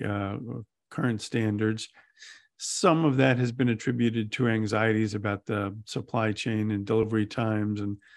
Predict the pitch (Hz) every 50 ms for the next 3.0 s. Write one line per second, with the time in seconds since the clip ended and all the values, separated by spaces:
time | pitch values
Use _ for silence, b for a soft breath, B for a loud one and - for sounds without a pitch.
0 | B B B B B B B B _ - 143 131 127 127 127 127 120 117 110 -
1 | - - 131 117 113 110 104 - - - 107 98 120 117 107 - - - - 113
2 | 107 104 107 107 107 104 95 95 - - - 127 127 123 110 101 104 107 113 117